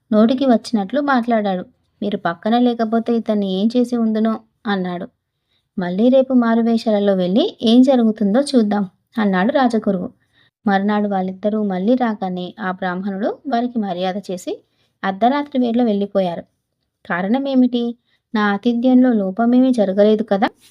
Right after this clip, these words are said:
అని అడిగాడు. వెంటనే రాజగురువు ఆ బ్రాహ్మణుడికి సుకుమారుణ్ణి పరిచయం చేస్తూ, "ఇతను ఈ దేశానికి ప్రభువు. తనను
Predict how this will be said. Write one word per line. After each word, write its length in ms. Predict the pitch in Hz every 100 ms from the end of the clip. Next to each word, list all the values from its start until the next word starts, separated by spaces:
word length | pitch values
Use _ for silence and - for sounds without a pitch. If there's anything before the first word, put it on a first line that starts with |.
| _ _ 190
అని 160 | 233
అడిగాడు. 400 | 233 175 175 170 - _ _ _ _ _ -
వెంటనే 400 | 208 202 233 254
రాజగురువు 720 | 240 208 208 202 196 190 190 240
ఆ 100 | 190
బ్రాహ్మణుడికి 880 | 190 185 185 202 185 165 180 392 - _ _ _
సుకుమారుణ్ణి 680 | - 262 277 277 254 247 240
పరిచయం 380 | 190 190 214 190 185
చేస్తూ, 360 | 175 277 381 - _ 247
"ఇతను 280 | 254 269
ఈ 200 | 254 208
దేశానికి 500 | 190 185 - 208 226
ప్రభువు. 400 | 233 190 190 180 - _ _ _ -
తనను 220 | 226 214